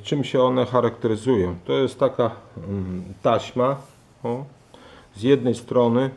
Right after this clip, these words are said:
z jednej strony, y, jest umieszczona taka zębateczka.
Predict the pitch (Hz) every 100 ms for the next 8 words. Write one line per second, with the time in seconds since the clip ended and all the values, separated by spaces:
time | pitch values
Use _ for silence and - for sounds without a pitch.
0 | - - - - - - _ 95 117 123
1 | 117 113 - - 120 120 113 127 127 -
2 | - - 107 110 107 107 107 107 - -
3 | - 50 50 - 123 117 120 120 110 -
4 | 117 107 101 101 95 107 104 101 104 101
5 | - - 113